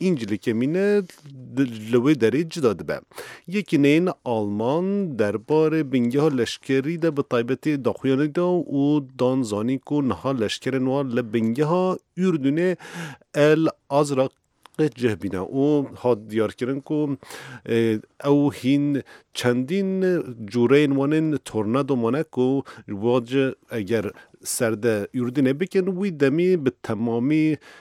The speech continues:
ji İncirlikê xilas dibin. Her wiha fermanderê Yekîneyên Almanî ji di, da zanî ku di şerê dijî Daeş de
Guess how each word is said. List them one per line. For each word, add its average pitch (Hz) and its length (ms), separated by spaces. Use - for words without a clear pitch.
ji 95 220
İncirlikê 120 800
xilas 120 380
dibin. 107 160
Her 160 160
wiha 190 280
fermanderê 123 540
Yekîneyên 147 540
Almanî 113 500
ji 147 380
di, 107 200
da 127 140
zanî 113 300
ku 156 300
di 107 60
şerê 139 440
dijî 117 260
Daeş 127 280
de 156 220